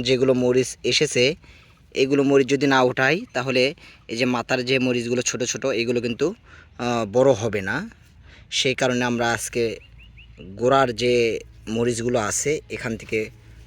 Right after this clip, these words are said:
তুলে নেব বিক্রির জন্য। দেখতে পাচ্ছেন আমাদের এখানে কিন্তু প্রচুর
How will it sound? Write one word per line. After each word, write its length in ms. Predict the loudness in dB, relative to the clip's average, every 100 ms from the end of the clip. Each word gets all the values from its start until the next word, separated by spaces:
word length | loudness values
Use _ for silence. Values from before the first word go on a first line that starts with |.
| -8
তুলে 220 | -2 0
নেব 180 | 0 0 -2 -4 -18 -20 -20 -20 -20 -18
বিক্রির 480 | -8 -8 -6 -6 -6
জন্য। 240 | -6 -6 -6 -8 -10
দেখতে 180 | -10 -2
পাচ্ছেন 260 | -2 -2 0
আমাদের 300 | 0 0 0
এখানে 240 | -2 -4 -6
কিন্তু 220 | -6 -8 -10 -16 -20 -20 -10
প্রচুর 300 | -6 -2